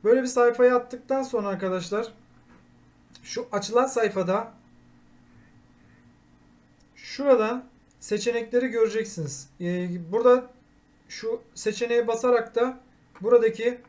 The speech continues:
seçenekleri bu şekilde görebilirsiniz. Şöyle Türkçe'ye alayım isterseniz bir görün. Türkçe çeviriye. Bakın Facebook'la giriş, e, analitik falan filan hepsi yazıyor arkadaşlar.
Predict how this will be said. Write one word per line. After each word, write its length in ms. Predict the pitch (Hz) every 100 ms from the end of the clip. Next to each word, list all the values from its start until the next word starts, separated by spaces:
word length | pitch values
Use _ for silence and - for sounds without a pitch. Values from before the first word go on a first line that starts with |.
| _ _ _ _ _
seçenekleri 720 | - 196 196 233 226 240 240 220
bu 40 |
şekilde 320 | 240 214 220
görebilirsiniz. 840 | 214 214 214 220 214 165 165 170 - _ _ _ -
Şöyle 340 | - 214 226
Türkçe'ye 380 | 226 240 - 240
alayım 240 | 240 226 190
isterseniz 640 | - 185 175 196 226 208
bir 60 | 202
görün. 340 | 214 190 202 - - _ _ _ _ _ _ _ _ _ _
Türkçe 240 | 185 185
çeviriye. 540 | 175 175 165 160 180 196 _ _ _ _ _ - - _ _ -
Bakın 240 | 190 190
Facebook'la 560 | 175 214 220 220 220 220
giriş, 600 | 202 185 180 - - -
e, 400 | 170 170 165 165
analitik 500 | 185 202 196 196 196
falan 260 | 202 196 180
filan 140 | 202
hepsi 280 | 220 - 214
yazıyor 320 | 208 202 196
arkadaşlar. 640 | 165 156 151 135 175 180